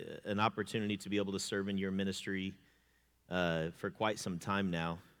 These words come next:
Uh, talking this morning with her and just, uh, uh, the many blessings and great stories, uh, that we have, uh, throughout working in that ministry, Father, and some that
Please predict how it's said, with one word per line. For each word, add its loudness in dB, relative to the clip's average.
Uh, -4
talking -6
this -6
morning -2
with -4
her -2
and -4
just, -6
uh, 0
uh, 2
the 0
many 2
blessings 2
and -2
great 0
stories, 0
uh, 4
that 0
we 0
have, 2
uh, 2
throughout 0
working 0
in 2
that 2
ministry, 0
Father, 2
and -2
some 0
that 4